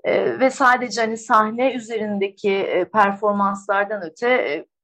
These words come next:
işte kamusal alanda işler yaptık, e, müzelerde yaptık. Çok çeşitli yerlerde farklı farklı projeler, e, yaptığımızı söyleyebilirim. Bir de tabii hani sadece bu kolektif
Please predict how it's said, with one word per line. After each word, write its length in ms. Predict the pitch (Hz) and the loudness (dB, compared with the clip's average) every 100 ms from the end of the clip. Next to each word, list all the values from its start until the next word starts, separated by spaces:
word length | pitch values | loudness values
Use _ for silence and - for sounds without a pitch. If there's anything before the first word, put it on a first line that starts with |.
| - | -18
işte 260 | - 190 | -8 -8
kamusal 460 | 190 147 - - 208 | -2 -2 0 2 6
alanda 400 | 208 202 196 202 | 6 6 4 2
işler 420 | 185 - 202 190 | -2 0 2 4
yaptık, 540 | 196 185 185 - 202 202 - - - _ - | 4 0 0 -6 -6 -6 -16 -20 -20 _ 0
e, 380 | 190 185 175 165 - - - | 2 4 2 2 -2 -8 -16
müzelerde 760 | - 233 214 226 214 196 190 180 | -4 -2 4 4 6 6 4 6
yaptık. 520 | 185 175 170 - 247 | 6 6 4 -6 -6
Çok 200 | - 294 | -4 -4
çeşitli 480 | - 294 - - 285 | -4 -2 -4 -6 2
yerlerde 840 | 277 240 220 214 208 196 220 359 - - | 4 6 4 4 2 2 2 2 -4 0
farklı 400 | 254 233 233 220 | 2 2 0 0
farklı 380 | 233 185 208 254 | 2 2 -2 -2
projeler, 640 | 247 202 196 165 156 - _ - | -2 0 2 2 0 -4 _ 0
e, 60 | 185 170 160 - 143 | 2 2 0 0 0
yaptığımızı 560 | 202 190 196 214 214 240 | 2 0 -2 -8 -8 -8
söyleyebilirim. 760 | - 233 214 190 180 233 320 | 2 4 4 0 0 -2 -2
Bir 120 | 294 | 0
de 80 | 277 | 0
tabii 240 | 285 269 277 | 0 -2 -2
hani 200 | 262 262 | -4 -4
sadece 600 | 285 294 277 254 233 - _ _ - | 0 2 2 0 -2 -2 _ _ -10
bu 240 | 226 233 | -8 -8
kolektif 540 | - 269 269 - - | -4 -2 -2 -6 -12